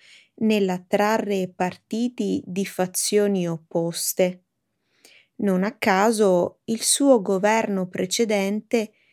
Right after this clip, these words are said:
era costituito da una coalizione con niente meno che Matteo Salvini.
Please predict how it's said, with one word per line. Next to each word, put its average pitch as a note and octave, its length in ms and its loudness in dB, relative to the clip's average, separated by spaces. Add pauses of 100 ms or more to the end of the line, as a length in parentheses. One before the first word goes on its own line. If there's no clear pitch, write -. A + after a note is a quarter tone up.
(260)
era C#4+ 360 0
costituito A#3+ 1000 0
da F#3 360 -2
una G3 280 0
coalizione A3+ 1120 0 (540)
con C4+ 280 6
niente B3 420 4
meno C4 380 6
che G3+ 360 0 (180)
Matteo G3+ 720 2
Salvini. E3+ 840 -4